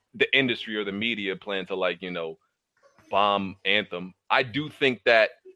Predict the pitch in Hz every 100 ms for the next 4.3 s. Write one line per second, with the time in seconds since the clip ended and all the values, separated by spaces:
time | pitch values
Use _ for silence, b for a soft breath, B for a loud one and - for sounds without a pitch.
0 | _ _ - - _ - - 156 165 113
1 | 101 107 - _ _ _ _ _ _ _
2 | - 123 113 107 113 110 - 107 104 101
3 | 101 101 104 104 104 95 101 101 110 104
4 | 107 110 110